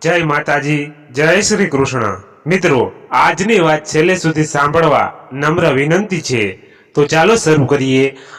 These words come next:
આજની વાત. તું સમજુ કુણા તડકા જેવો ને હું પાગલ બેફામ વરસાદ જેવી.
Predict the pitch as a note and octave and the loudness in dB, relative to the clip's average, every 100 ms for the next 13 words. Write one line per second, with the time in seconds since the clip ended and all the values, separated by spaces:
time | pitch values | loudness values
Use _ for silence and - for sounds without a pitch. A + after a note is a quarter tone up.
0 | C3+ C#3 C#3 D#3+ E3+ A#2+ G#2+ F#2+ - - | -2 0 0 0 0 2 0 -2 -8 -20
1 | - _ _ _ _ _ - G#3+ A3+ F3+ | -20 _ _ _ _ _ -2 0 2 0
2 | E3+ E3+ D#3 D3 G2+ F#2 - - - - | 0 0 2 2 0 -6 -18 -20 -14 -2
3 | G3 F#3 A2+ G2 - - - E3+ G#3+ A#3 | 2 2 0 -4 -14 -20 -6 0 0 2
4 | G3 B2 D#3+ F3 D3+ A2+ G2 F#2 - _ | 0 0 0 2 2 0 -6 -8 -20 _
5 | - C#3+ F3+ F3 C3+ D3 C#3+ A2+ F2+ - | -6 -2 0 2 2 2 0 -4 -6 -14
6 | - - D3 G3 G#3+ - C3 A2+ A#2+ D#3 | -20 -12 -2 -2 0 -2 -2 -2 -2 -2
7 | - E3+ - - A2+ F#2+ F2+ | -2 -4 -4 -8 -8 -8 -10